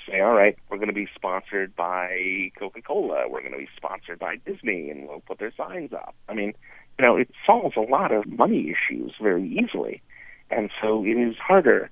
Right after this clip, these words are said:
It's also, though, where things tend to go so wrong. I mean, there are all kinds of events and festivals right now that are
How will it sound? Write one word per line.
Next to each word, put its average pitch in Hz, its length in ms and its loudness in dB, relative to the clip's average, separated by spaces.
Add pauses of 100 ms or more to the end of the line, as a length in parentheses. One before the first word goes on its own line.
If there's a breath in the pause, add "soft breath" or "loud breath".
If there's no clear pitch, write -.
(240)
It's - 140 -2 (160)
also, 202 380 4
though, 147 180 2
where 135 240 -2
things 135 320 2 (120)
tend 139 140 0
to 135 60 2
go 123 240 -2 (100)
so 123 240 2
wrong. 110 380 4
I 85 80 -2
mean, 104 180 -2 (460 loud breath)
there 120 140 8
are - 180 6
all 143 260 10
kinds 135 380 2
of 107 80 0
events 95 440 4
and 87 160 -4
festivals 92 540 0
right 85 140 2
now 85 180 4
that 85 140 4
are 85 80 2